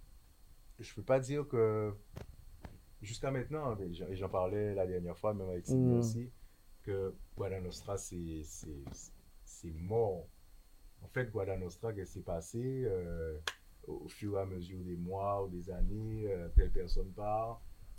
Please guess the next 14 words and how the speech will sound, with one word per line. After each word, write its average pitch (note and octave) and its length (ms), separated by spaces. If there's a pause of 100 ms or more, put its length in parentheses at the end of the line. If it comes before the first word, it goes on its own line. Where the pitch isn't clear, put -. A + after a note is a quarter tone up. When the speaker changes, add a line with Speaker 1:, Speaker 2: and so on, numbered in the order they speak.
Speaker 1:
euh, E2+ 160
reste F2+ 300
faire F#2+ 220
des F2+ 200
études, G#2+ 500
telle F2+ 160
personne F#2 440
part G#2 500
pour, F2 320
euh, D#2 320
pour, E2+ 220
pour E2+ 200
bosser E2+ 380
là-bas, G#2 580